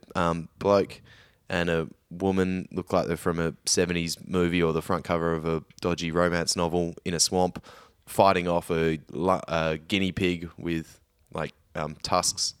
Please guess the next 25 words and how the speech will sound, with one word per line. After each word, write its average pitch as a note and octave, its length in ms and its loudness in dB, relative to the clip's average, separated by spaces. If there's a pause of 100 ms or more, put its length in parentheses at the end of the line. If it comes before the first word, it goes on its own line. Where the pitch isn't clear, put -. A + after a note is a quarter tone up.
and D#2+ 80 -8
he's D2+ 100 -8
fighting E2 220 -2
them E2 120 -6
off E2 160 -4
with D#2+ 100 -8
a D2+ 60 -14 (380)
Barbie D#2+ 360 0
mate. D2+ 220 -6 (400)
And - 380 -8
it - 40 -10
says, E2+ 360 -4 (140)
"Great B2 260 2
Uncle G2+ 220 -4
Kenny's F#2 600 -2
amazing G#2 580 -2
Wakachungi F#2 680 -2
Lager." E2+ 340 2 (640)
I F#2+ 80 -4
gave A2 220 6
one G2+ 200 2
to G2+ 120 0
a F2+ 40 4
friend, G#2+ 380 2 (120)
Waddy. G#2 360 2